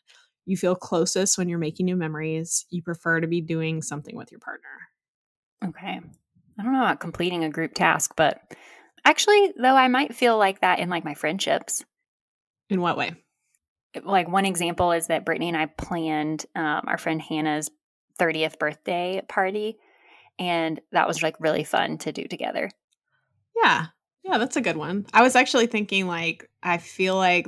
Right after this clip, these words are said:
Speaker 1: the way that Seb and I do this most often is, like, D I Y. Like, we
Speaker 2: Mm-hmm.
Speaker 1: complete those types of tasks together pretty frequently.
Speaker 2: Yeah.
Speaker 1: And then we both get to, like, enjoy the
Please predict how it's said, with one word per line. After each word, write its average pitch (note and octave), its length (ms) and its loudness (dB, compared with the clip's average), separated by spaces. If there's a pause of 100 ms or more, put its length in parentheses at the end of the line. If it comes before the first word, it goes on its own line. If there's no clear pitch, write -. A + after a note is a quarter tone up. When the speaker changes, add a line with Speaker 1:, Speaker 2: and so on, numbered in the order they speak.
Speaker 1:
the F3 120 -2
way E3+ 300 2
that E3 200 -2
Seb F3 300 -2
and E3+ 80 -4
I D#3+ 140 -2
do E3 200 -4
this D#3+ 240 -6
most D#3+ 300 -4
often D#3 540 -4
is, - 200 -12
like, C#3+ 200 -8
D - 140 -4
I D3 100 2
Y. F#2+ 400 -4
Like, G3+ 160 2
we F3+ 80 4
Speaker 2:
Mm-hmm. F3+ 160 0
Speaker 1:
complete E3 480 -6 (720)
those E3+ 200 0
types E3+ 280 0
of E3+ 80 -4
tasks D#3+ 260 0
together D3+ 320 -2
pretty - 240 -6
frequently. - 800 -10
Speaker 2:
Yeah. E3 120 -2
Speaker 1:
And E3 80 -2
then D#3+ 540 -8 (140)
we E3 120 -4
both - 240 -10
get D3 240 -12
to, - 120 -14
like, - 420 -10 (840)
enjoy E3 440 -2
the D#3+ 380 -4